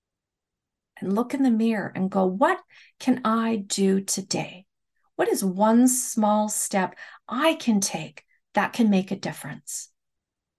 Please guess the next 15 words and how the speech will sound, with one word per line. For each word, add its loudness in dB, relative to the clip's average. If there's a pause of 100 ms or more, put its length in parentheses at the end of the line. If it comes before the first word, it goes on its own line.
(720)
Is -6
it -8
speaking 0
kindly 0
to -6
yourself? -6 (760)
Is -6
it -2
offering 0
a -4
needed -4
apology? -2 (1160)
Is 0
it -4
saying, 6